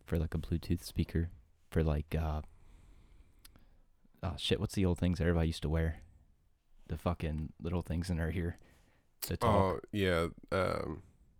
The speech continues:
Speaker 1: A Bluetooth speaker? I think that's what it used to be called, but now, like, Bluetooth's, like, everything.
Speaker 2: Yeah, they're, uh, fuck. I, I feel like they did have a different name. But I, I know what you're talking about. Like, all the business guys always had one. They,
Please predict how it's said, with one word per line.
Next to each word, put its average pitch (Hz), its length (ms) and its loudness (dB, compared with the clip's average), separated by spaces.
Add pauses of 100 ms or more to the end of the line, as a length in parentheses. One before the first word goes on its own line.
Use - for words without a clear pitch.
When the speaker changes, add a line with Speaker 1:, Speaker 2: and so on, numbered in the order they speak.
(320)
Speaker 1:
A 95 60 -6
Bluetooth 95 440 2 (180)
speaker? 107 320 2
I 107 80 -2
think 135 160 2
that's - 160 -6
what 117 100 4
it 73 60 -2
used 104 120 -2
to - 60 -8
be 92 80 0
called, 101 240 2
but 69 100 0
now, 92 220 -2
like, 85 220 -4
Bluetooth's, 92 440 -2
like, - 160 -4
everything. 82 400 -2 (220)
Speaker 2:
Yeah, 101 360 4
they're, 104 360 4 (100)
uh, 92 380 4 (880)
fuck. 127 320 0 (1400)
I, 110 220 6
I 113 180 6
feel 135 140 6
like 123 140 8
they 104 100 6
did 98 180 6
have 92 120 6
a 87 60 0
different 92 340 2
name. 87 340 2 (1400)
But 117 120 12
I, 113 160 12
I 113 40 10
know 110 100 10
what 95 80 6
you're 87 60 -4
talking 92 220 6
about. 92 80 6
Like, 95 80 6
all 104 120 10
the 95 60 8
business 90 360 6
guys 90 260 2
always 92 220 -2
had 90 180 -4
one. 95 260 -2
They, 95 120 -2